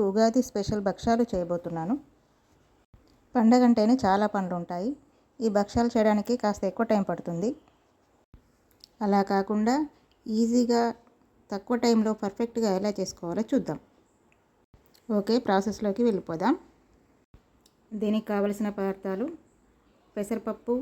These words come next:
షుగరు, ఇలాచీ పౌడర్, కొంచెం కొబ్బరి తురుము. దీనికోసం ముందుగా ఒక కప్పు గోధుమ పిండి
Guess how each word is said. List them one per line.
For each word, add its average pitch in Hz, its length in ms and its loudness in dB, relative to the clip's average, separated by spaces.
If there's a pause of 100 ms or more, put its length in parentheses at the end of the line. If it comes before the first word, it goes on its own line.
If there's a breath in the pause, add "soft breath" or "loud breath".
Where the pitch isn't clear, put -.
(380)
షుగరు, 214 440 0 (600)
ఇలాచీ 208 400 -4
పౌడర్, 208 300 -2 (1300 soft breath)
కొంచెం 226 240 0 (100)
కొబ్బరి 202 320 2
తురుము. 165 240 -4 (2000)
దీనికోసం 208 560 0
ముందుగా 208 320 2 (480)
ఒక - 180 -12
కప్పు 196 300 -4
గోధుమ 214 240 4
పిండి 214 180 0